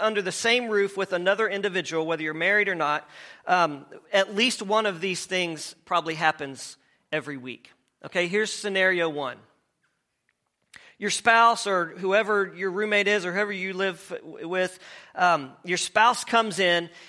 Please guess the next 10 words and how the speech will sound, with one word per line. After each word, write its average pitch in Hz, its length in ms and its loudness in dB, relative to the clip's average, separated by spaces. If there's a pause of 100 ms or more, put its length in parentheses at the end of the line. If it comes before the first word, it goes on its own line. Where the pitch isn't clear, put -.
(200)
and 165 320 2
they've 185 140 4
had 190 140 4
a - 20 2
bad 180 340 0
day. 139 380 -4 (960)
They 165 160 0
feel 180 240 0
beat 185 260 0
up. 151 320 0